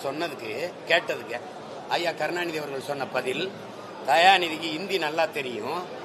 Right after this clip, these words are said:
வட இந்திய தலைவர்களோடு பேச வசதியா இருக்கும், வேணா எடுத்து உங்களுக்கு அனுப்பிட்டா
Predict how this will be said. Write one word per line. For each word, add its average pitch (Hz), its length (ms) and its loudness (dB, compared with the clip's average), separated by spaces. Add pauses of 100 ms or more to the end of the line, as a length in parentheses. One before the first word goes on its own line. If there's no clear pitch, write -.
(180)
வட 175 220 6
இந்திய 202 300 4
தலைவர்களோடு 165 560 -2
பேச 165 320 2
வசதியா 151 440 0
இருக்கும், - 220 -10 (440)
வேணா 165 320 4
எடுத்து 165 300 4
உங்களுக்கு 151 280 0
அனுப்பிட்டா 170 420 4